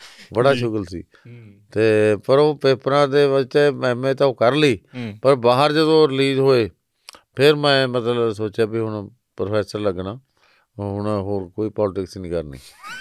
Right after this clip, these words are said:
Speaker 2: <laughs>
Speaker 1: ਤੇ ਫਿਰ
Speaker 2: ਅੱਛਾ,
Speaker 1: ਮੈਂ
Speaker 2: ਅੱਛਾ, ਨੰਬਰ ਕਿੰਨੇ ਆਏ ਸੀਗੇ ਉਦੋਂ ਪੋਲ
Speaker 1: ਕਿਹਦੇ,
Speaker 2: ਸਾਇੰਸ 'ਚੋਂ?
Speaker 1: ਕਿਹਦੇ?
Speaker 2: ਜਦੋਂ ਜੇਲ੍ਹ ਦੇ ਅੰਦਰੋਂ ਪ-, ਪੇਪਰ ਦਿੱਤੇ ਫਿਰ?
Speaker 1: ਉਹ ਮੇਰੇ ਨੰਬਰ ਆਏ ਸੀ, ਮੇਰੇ ਖਿਆਲ ਉਹਦੇ ਤਾਂ, ਮੇਰੇ ਖਿਆਲ, ਬਵੰਜਾ ਕੁ ਪਰਸੈਂਟ ਨੰਬਰ ਸੀ।
Speaker 2: ਜੀ।
Speaker 1: ਪੋਲੀਟੀਕਲ
Speaker 2: ਫਿਰ ਵੀ
Speaker 1: ਸਾਇੰਸ
Speaker 2: ਚੰਗੇ
Speaker 1: ਚ,
Speaker 2: ਲੈ ਗਏ।
Speaker 1: ਹਾਂ,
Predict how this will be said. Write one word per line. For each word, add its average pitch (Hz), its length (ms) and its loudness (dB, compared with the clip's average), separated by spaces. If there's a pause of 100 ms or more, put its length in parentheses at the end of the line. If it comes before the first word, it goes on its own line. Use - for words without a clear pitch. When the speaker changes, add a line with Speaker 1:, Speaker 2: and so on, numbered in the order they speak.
Speaker 2:
<laughs> 196 300 4
Speaker 1:
ਤੇ 113 480 6
ਫਿਰ 117 100 2
Speaker 2:
ਅੱਛਾ, 214 160 2
Speaker 1:
ਮੈਂ 208 100 0
Speaker 2:
ਅੱਛਾ, 220 120 2
ਨੰਬਰ 214 280 0
ਕਿੰਨੇ 196 260 -2
ਆਏ 185 140 2
ਸੀਗੇ 175 200 -4
ਉਦੋਂ 165 180 -8
ਪੋਲ - 260 -14
Speaker 1:
ਕਿਹਦੇ, 165 140 2
Speaker 2:
ਸਾਇੰਸ 160 200 -2
'ਚੋਂ? 135 80 2
Speaker 1:
ਕਿਹਦੇ? 147 280 0
Speaker 2:
ਜਦੋਂ 147 200 -2
ਜੇਲ੍ਹ 156 280 2
ਦੇ 175 120 2
ਅੰਦਰੋਂ 147 340 0
ਪ-, 117 280 -12
ਪੇਪਰ 139 240 -6
ਦਿੱਤੇ 127 300 -10
ਫਿਰ? 123 180 -14 (320)
Speaker 1:
ਉਹ 190 180 2
ਮੇਰੇ 190 400 6
ਨੰਬਰ 170 280 4
ਆਏ 170 200 6
ਸੀ, 151 140 0
ਮੇਰੇ 160 180 2
ਖਿਆਲ 165 140 6
ਉਹਦੇ 160 540 0
ਤਾਂ, 170 140 0
ਮੇਰੇ 147 100 0
ਖਿਆਲ, 139 120 0
ਬਵੰਜਾ 110 400 -2
ਕੁ 120 60 -4
ਪਰਸੈਂਟ 107 280 -6
ਨੰਬਰ 80 260 -10
ਸੀ। - 200 -20
Speaker 2:
ਜੀ। 110 160 -16 (300)
Speaker 1:
ਪੋਲੀਟੀਕਲ 131 260 0
Speaker 2:
ਫਿਰ 156 80 6
ਵੀ - 40 4
Speaker 1:
ਸਾਇੰਸ 110 160 2
Speaker 2:
ਚੰਗੇ 147 200 0
Speaker 1:
ਚ, - 20 -4
Speaker 2:
ਲੈ 127 100 -2
ਗਏ। 104 60 -6
Speaker 1:
ਹਾਂ, 92 260 -4